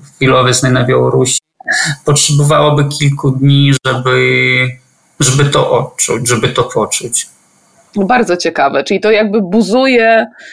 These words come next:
Speaker 2: po prostu, em, pod, pod, pod takiego, mm, takiego zwyczajnego życia. No pewnie tak jak buzowało, tylko w mniejszym stopniu od lat,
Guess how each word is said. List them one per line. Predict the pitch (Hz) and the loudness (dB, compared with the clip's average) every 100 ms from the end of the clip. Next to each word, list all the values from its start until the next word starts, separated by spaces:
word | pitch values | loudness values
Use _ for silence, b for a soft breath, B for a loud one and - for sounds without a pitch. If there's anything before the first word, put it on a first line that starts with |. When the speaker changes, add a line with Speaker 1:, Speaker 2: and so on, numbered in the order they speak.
| B B | B B
Speaker 2:
po | 180 | -10
prostu, | 190 208 226 - 220 202 - | -2 0 0 2 2 2 2
em, | 185 185 185 185 180 170 | 2 2 2 0 -2 -2
pod, | - 214 214 180 175 190 | 0 0 0 -2 0 0
pod, | 220 | -2
pod | 220 208 - 226 240 226 208 | -2 -2 -2 -4 -2 -2 -2
takiego, | 196 208 196 | -2 0 2
mm, | 196 185 - 185 180 175 | 2 2 0 0 0 0
takiego | 208 202 185 | -2 -2 0
zwyczajnego | 202 196 226 202 214 202 | 0 0 0 0 2 0
życia. | 196 202 233 247 B B | 0 0 0 -2 B B
No | 220 214 | -4 0
pewnie | 247 240 277 247 | 0 2 2 0
tak | 247 247 | 0 0
jak | 220 | 0
buzowało, | 208 226 233 214 214 226 | 0 2 2 2 2 0
tylko | 233 262 | -2 0
w | 233 | 2
mniejszym | 247 233 269 247 | 4 2 2 0
stopniu | - 196 - 226 | 2 -2 0 0
od | - 247 | 2 2
lat, | 320 | 2